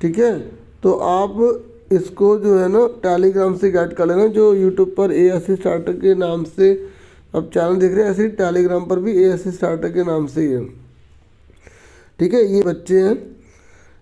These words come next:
ठीक है, ये उनका सब्जेक्ट है और ये डेट है, ठीक है। ये इस तरीके से एक बार लिखा है ताकि सब बच्चे समझ जाए कि ये उनका टाइम पीरियड है, ठीक है, कब उन्हें अपना एग्ज़ाम देने जाना है,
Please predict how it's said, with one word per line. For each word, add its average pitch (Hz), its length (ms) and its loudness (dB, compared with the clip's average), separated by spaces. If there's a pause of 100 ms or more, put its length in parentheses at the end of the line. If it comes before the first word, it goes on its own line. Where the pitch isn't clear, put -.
(200)
ठीक 175 160 -2
है, 208 160 2
ये 185 180 2
उनका 190 240 0
सब्जेक्ट 170 580 -4
है 220 140 4
और 185 260 0
ये 196 220 2
डेट 160 400 0
है, - 320 -6
ठीक 165 160 -2
है। 220 80 0
ये 196 500 0 (160)
इस 185 180 0
तरीके 190 320 2
से 202 200 0
एक 180 140 0
बार 190 120 0
लिखा 180 200 -2
है 214 80 2
ताकि 202 360 -6 (320)
सब 175 160 -2
बच्चे 185 220 -2
समझ 180 260 0
जाए 190 180 2
कि 202 120 -6
ये 190 140 4
उनका 180 320 0
टाइम 139 300 -2
पीरियड 131 300 -4
है, 120 80 -6 (1120)
ठीक 160 140 0
है, 196 60 -2
कब 190 200 0
उन्हें 196 220 4 (300)
अपना 175 240 -2
एग्ज़ाम 160 380 0
देने 170 220 0
जाना 127 320 -2
है, 123 80 -6